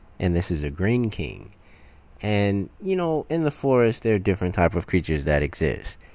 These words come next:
And Celestial is a grand, grand place that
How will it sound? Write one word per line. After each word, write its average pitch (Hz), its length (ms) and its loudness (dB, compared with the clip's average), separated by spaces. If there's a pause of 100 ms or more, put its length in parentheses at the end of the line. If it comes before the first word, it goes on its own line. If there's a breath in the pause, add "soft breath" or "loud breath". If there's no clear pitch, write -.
(280 soft breath)
And 92 220 0
Celestial 98 480 4
is 92 100 4
a 87 80 2
grand, 87 600 2
grand 80 320 0
place 78 320 2
that 73 300 -2